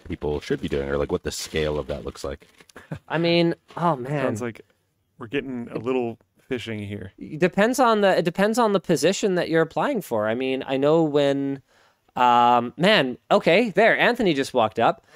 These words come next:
Speaker 2: So one of the ways that Anthony really
Speaker 3: <laughs>
Speaker 2: impressed me when, when he applied was he told me about his retro console collection and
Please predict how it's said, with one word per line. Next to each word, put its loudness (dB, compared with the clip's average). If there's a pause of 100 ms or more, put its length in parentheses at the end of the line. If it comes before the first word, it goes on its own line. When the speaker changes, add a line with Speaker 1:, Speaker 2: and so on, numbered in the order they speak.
(120)
Speaker 2:
So 2
one 4
of 2
the 4
ways 4
that 4
Anthony 2
really 6
Speaker 3:
<laughs> 4
Speaker 2:
impressed 0
me 2
when, 0 (140)
when 0
he -2
applied 0
was 2
he -6
told 0
me 2
about 4
his 0
retro -2
console -2
collection -4
and -4